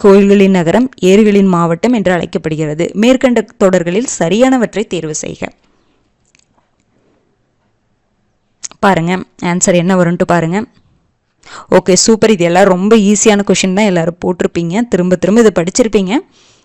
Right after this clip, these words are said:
ஆனா கன்ஃபியூஸ் ஆகக்கூடியது, யார் யார் எது எது சொன்னாங்க அப்படிங்கிறது கன்ஃபியூஸ் ஆகும். திரும்ப திரும்ப ரிவைஸ் பண்ணிக்கிட்டே இருக்கணும். ஓகே,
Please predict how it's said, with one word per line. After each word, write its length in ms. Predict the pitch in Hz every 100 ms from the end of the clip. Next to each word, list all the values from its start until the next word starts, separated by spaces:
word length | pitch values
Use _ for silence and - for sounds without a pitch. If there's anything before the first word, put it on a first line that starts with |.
| _ -
ஆனா 100 | 247
கன்ஃபியூஸ் 340 | 240 240 254 240
ஆகக்கூடியது, 460 | 190 190 185 175 170 175
யார் 220 | 180 190
யார் 140 | 165 190 185
எது 100 | 165
எது 120 | 170 175
சொன்னாங்க 340 | 170 160 160 160
அப்படிங்கிறது 460 | 165 156 151 165 190 -
கன்ஃபியூஸ் 340 | 175 170 165 156
ஆகும். 180 | 151 147
திரும்ப 240 | - 175 160
திரும்ப 200 | 170 202 208
ரிவைஸ் 260 | 160 -
பண்ணிக்கிட்டே 320 | 160 147 156 170
இருக்கணும். 300 | 147 147 165 _ _ _ _ _ _ _ _ _ _ _ _ _ - 180
ஓகே, 200 | -